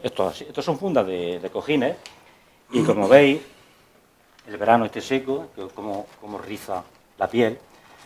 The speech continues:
estrella de David, doble estrella de David en su interior, como tenemos una, una piedra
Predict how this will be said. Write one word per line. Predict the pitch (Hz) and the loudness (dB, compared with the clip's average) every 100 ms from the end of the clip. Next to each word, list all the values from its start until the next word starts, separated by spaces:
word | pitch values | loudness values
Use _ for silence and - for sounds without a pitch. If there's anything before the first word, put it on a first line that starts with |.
| - _ | -20 _
estrella | 113 110 131 127 | -4 2 6 6
de | 123 | 6
David, | 123 147 170 - - _ _ _ - - - | 6 4 2 -8 -20 _ _ _ -20 -20 0
doble | 117 120 | 2 4
estrella | 113 127 117 | 4 2 2
de | 117 | 2
David | 113 120 | 2 0
en | 113 | -4
su | 123 | -8
interior, | 113 120 139 - - - | -2 2 4 2 -4 -4
como | 101 | -2
tenemos | 110 117 113 | 2 4 4
una, | 107 113 | 4 2
una | 107 104 | 2 0
piedra | 123 127 92 78 | 4 4 4 0